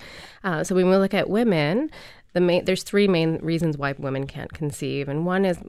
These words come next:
the main re-, reason is that they're not ovulating. So ovulation is a process when we release an egg every month to release it into the uterus, and hopefully that'll connect with a sperm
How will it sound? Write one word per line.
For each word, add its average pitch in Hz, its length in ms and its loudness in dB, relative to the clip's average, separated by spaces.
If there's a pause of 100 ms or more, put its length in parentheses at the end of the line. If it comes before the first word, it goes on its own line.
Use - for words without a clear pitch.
(100)
the 170 120 -8
main 175 360 2
re-, 160 260 -4
reason 160 260 0
is 151 60 0
that 151 100 -2
they're 160 120 0
not 165 160 0
ovulating. 135 580 -6
So 143 320 -4
ovulation 156 460 -2
is 147 100 -4
a 143 60 -10
process 170 480 -4
when 147 140 -4
we 151 120 -4
release 151 360 -4
an 156 120 -14
egg 139 220 -6
every 143 180 -6
month 208 420 -4 (440)
to 143 640 -2
release 147 260 -6
it - 60 -10
into 143 160 -12
the 151 80 -4
uterus, 165 400 0
and 151 80 -4
hopefully 147 260 -6
that'll 131 180 -4
connect 135 320 -8
with 135 140 -14
a 135 60 -10
sperm - 340 -14